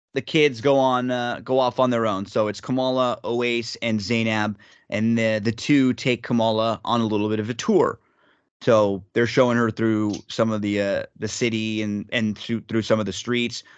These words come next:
colonial era structure built by the British Raj in eighteen ninety-one. And they show her Old Town, where some of Karachi's oldest residents live. But, like, anytime she tries to be sort of fun and make a joke with them, they, like,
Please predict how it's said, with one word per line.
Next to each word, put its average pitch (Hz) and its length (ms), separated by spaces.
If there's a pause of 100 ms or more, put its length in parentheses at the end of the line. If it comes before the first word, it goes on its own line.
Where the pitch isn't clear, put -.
(220)
colonial 120 500
era 120 240
structure 113 640 (240)
built 113 180
by 107 160
the 104 80
British 101 320
Raj 113 380
in 107 80
eighteen 104 360
ninety-one. 139 760 (420)
And 107 640 (220)
they 104 100
show 113 220
her 123 180
Old 180 240
Town, 92 320 (220)
where 110 120
some 120 200
of 110 100
Karachi's 127 640
oldest 147 400
residents 170 480
live. 87 340 (680)
But, - 100
like, 151 220
anytime 208 420
she 110 160
tries 151 280
to 131 100
be 131 160
sort 135 180
of 92 80
fun 123 360
and 131 160
make 120 140
a 107 60
joke 110 340
with 156 140
them, 185 320 (680)
they, 156 120
like, 214 220